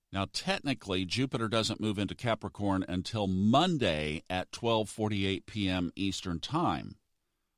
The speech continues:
But it will be in that twenty-nine degree cusp. So, yeah, technically, you got until Monday. It will be in Sagittarius. Will it have that full energy? No,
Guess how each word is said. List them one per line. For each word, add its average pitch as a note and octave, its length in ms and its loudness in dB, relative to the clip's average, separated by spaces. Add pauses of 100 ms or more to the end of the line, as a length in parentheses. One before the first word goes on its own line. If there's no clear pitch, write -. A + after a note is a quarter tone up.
(140)
But G#2+ 440 6
it A2 160 0
will A2+ 100 0
be A#2+ 200 2
in A#2 120 4
that G#2+ 200 2
twenty-nine G#2+ 720 2
degree F2+ 560 -4
cusp. - 480 0
So, G2+ 180 0
yeah, C#3 340 2
technically, E3 800 -2
you A2+ 160 -6
got B2+ 240 0
until A2+ 280 -2
Monday. E2+ 540 -2 (520)
It C#3+ 180 0
will B2+ 100 2
be A#2+ 200 4
in A2 120 4
Sagittarius. F2+ 880 -2 (460)
Will A#2 220 2
it G#2+ 100 0
have B2 220 2
that A#2+ 200 2
full B2 280 2
energy? C3+ 500 0 (420)
No, G2+ 420 0